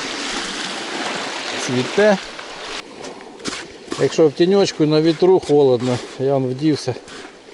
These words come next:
На сонце сядеш, жарко. Ось така от. Така історія. А, пахне. Ловити будемо сьогодні,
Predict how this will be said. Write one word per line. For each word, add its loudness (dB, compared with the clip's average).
На -2
сонце 2
сядеш, 2
жарко. 0
Ось -12
така -10
от. -8
Така 0
історія. 4
А, 0
пахне. -2
Ловити 4
будемо 0
сьогодні, -2